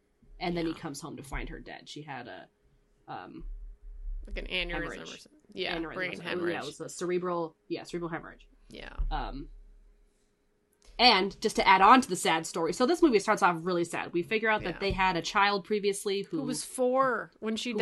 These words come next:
Speaker 2: died.
Speaker 1: four.
Speaker 2: She died of,
Speaker 1: Yes.
Speaker 2: like,
Speaker 1: Who
Speaker 2: of
Speaker 1: lived, lived to
Speaker 2: hypothermia
Speaker 1: four.
Speaker 2: or something. Like, so
Speaker 1: Yes.
Speaker 2: sad. <laughs> Oh my God.
Speaker 1: Lived to four and then passed, so they had a child.
Speaker 2: Yeah.
Speaker 1: And then,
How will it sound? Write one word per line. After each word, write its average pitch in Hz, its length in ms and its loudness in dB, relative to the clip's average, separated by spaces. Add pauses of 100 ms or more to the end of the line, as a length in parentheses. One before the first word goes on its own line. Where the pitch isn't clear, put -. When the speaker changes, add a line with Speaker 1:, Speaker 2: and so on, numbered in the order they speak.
Speaker 2:
died. 220 340 4
Speaker 1:
four. 190 320 -4 (200)
Speaker 2:
She 170 180 -2
died 294 180 4
of, 311 60 2
Speaker 1:
Yes. 277 60 -6
Speaker 2:
like, 311 340 2
Speaker 1:
Who 196 100 -2
Speaker 2:
of 190 120 -2
Speaker 1:
lived, 220 360 2
lived 262 260 2
to 247 80 2
Speaker 2:
hypothermia 302 420 6 (120)
Speaker 1:
four. 185 120 0
Speaker 2:
or 190 40 -4
something. 190 540 -4
Like, 202 300 -4
so - 360 -2
Speaker 1:
Yes. 311 80 -4 (120)
Speaker 2:
sad. 311 680 6
<laughs> - 40 -20 (340)
Oh 277 40 -16
my - 20 -18 (200)
God. 175 40 -6
Speaker 1:
Lived 185 180 -2
to 214 60 -6
four 196 260 0
and 196 120 0
then 196 140 -2
passed, 165 380 0
so - 60 -10
they 165 100 -6
had 170 200 -8
a 190 40 -8
child. - 640 -8 (180)
Speaker 2:
Yeah. 185 260 -2
Speaker 1:
And 185 80 0
then, 160 300 -2